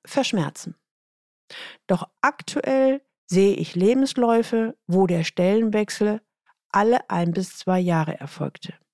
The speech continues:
Mein erster Gedanke ist dann, "Da stimmt doch was nicht." Also, um es kurz zu machen. Wenn Sie erfolgreich und unzufrieden sind, wie in unserem Beispiel Martin, dann geht es Ihnen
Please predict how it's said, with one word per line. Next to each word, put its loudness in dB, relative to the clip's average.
Mein 0
erster -2
Gedanke 0
ist -4
dann, 0
"Da -8
stimmt -6
doch -4
was -16
nicht." -20
Also, 4
um 2
es -2
kurz -4
zu -10
machen. -18
Wenn 2
Sie -2
erfolgreich 2
und 0
unzufrieden -4
sind, -16
wie 2
in 2
unserem 0
Beispiel 0
Martin, -4
dann 2
geht 2
es 0
Ihnen -2